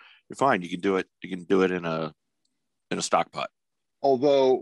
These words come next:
Speaker 2: what they've talked about with tomato sauce or even tomatoes, the, um, the new tomatoes that are produced on the vine,
Speaker 1: Oh, they're doing
Speaker 2: um,
Speaker 1: lower acid. Yeah,
Speaker 2: is lower
Speaker 1: they're
Speaker 2: acid tomatoes.
Speaker 1: Yeah.
Speaker 2: So now you have to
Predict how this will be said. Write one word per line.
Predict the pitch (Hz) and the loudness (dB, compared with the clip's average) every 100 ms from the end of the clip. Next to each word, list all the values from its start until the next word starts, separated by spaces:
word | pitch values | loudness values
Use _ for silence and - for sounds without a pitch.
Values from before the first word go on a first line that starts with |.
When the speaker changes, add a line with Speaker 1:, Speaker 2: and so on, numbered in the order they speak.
| 120 | -2
Speaker 2:
what | 120 120 | -4 -4
they've | 113 | -6
talked | - 160 196 | -6 -10 -6
about | 196 117 98 | -4 -4 -4
with | 95 - | -4 -4
tomato | 113 117 120 | -2 -2 -2
sauce | - 120 113 107 | -2 -2 -2 -4
or | 117 | -4
even | 120 | -4
tomatoes, | 107 - 98 120 120 90 - - _ _ _ _ | -6 -12 -4 -2 -2 -6 -12 -16 _ _ _ _
the, | 95 110 107 110 104 - | 0 4 6 4 2 -2
um, | 95 87 82 78 - | -4 -2 -4 -6 -2
the | 98 | 2
new | 110 135 | 4 4
tomatoes | 127 - 113 123 110 | 2 0 0 2 0
that | 107 | -2
are | 95 | -4
produced | 90 101 101 101 | -6 -4 -2 0
on | 104 101 | -2 -2
the | 85 | 0
vine, | 87 90 92 131 147 _ _ - - | -2 -2 -6 -8 -12 _ _ -14 0
Speaker 1:
Oh, | 101 104 | 4 6
they're | |
doing | 101 107 | 6 2
Speaker 2:
um, | 104 | 4
Speaker 1:
lower | 101 95 | 4 4
acid. | 92 95 90 85 - _ _ | 2 -2 -8 -14 -18 _ _
Yeah, | - - | 2 4
Speaker 2:
is | 113 | 4
lower | 113 110 107 | 4 4 4
Speaker 1:
they're | |
Speaker 2:
acid | 104 - 110 | 2 0 -2
tomatoes. | 107 110 104 98 | -2 -2 0 0
Speaker 1:
Yeah. | |
Speaker 2:
So | 104 | 0
now | 101 113 | 0 0
you | 127 127 | 0 -2
have | 135 131 | -4 -6
to | 107 | -8